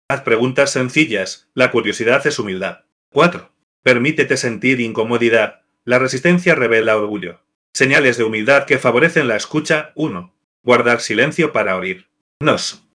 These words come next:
Preguntar sin ponerse a la defensiva. Tres. Agradecer incluso la crítica. Cuatro. Cambiar pequeñas cosas y observar resultados.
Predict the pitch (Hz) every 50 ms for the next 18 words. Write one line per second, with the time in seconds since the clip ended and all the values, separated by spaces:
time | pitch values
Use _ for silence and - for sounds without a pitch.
0 | _ _ - 120 123 120 120 120 120 - 131 151 156 - - 120 117 - 117 110
1 | 139 143 139 - 147 131 117 104 104 101 113 110 - 123 120 123 - - 117 92
2 | 92 85 - _ _ _ _ _ _ _ _ _ - 117 98 92 - - - -
3 | - _ _ _ _ _ _ - 131 127 123 120 104 104 - - 139 139 127 110
4 | 101 - 113 110 104 - - 104 104 98 95 - 113 123 120 - 107 90 101 90
5 | 87 - _ _ _ _ _ _ _ - 165 175 175 101 87 - _ _ _ _
6 | _ _ _ _ 135 120 113 110 117 123 127 - 131 123 - 131 123 131 143 147
7 | 139 - - 131 135 135 - 170 175 180 175 - - 123 117 107 - - 120 104
8 | 101 117 117 113 107 101 - 113 101 - 104 98 85 87 87 - - - _